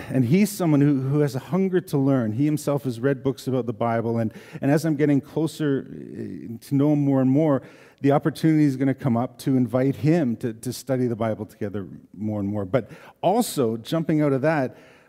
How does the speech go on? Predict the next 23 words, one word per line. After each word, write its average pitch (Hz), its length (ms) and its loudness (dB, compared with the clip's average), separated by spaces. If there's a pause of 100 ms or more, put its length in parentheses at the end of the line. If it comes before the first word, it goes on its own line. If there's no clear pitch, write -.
what 175 320 2
I'm 135 160 4
just 185 260 2
starting 202 400 2
to 156 60 2
find 143 280 2
now 165 240 4
is 135 160 2
I'm 196 160 2
starting 170 380 2
to 151 60 0
interact 139 520 2
and 123 180 2
meet 160 360 0
men 147 360 2
who 131 160 -2
are 127 80 0
going 139 260 2
through 139 180 -4
really, 165 420 0
really 151 240 -2
tough 143 240 -4
situations. 127 880 -6